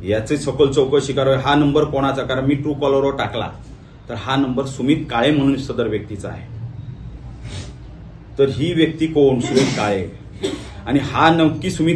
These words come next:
काळे वापरत होता का फोन, का अन्य कोणी वापरतंय फोन,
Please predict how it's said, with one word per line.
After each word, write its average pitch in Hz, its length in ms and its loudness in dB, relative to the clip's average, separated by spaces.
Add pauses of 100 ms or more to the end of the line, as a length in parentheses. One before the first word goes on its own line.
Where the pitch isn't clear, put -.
काळे 156 160 6
वापरत 156 360 6
होता 147 200 4
का 135 140 0
फोन, 135 340 -2
का 143 140 2
अन्य 143 280 2
कोणी 180 220 2
वापरतंय 135 480 4
फोन, 113 280 -6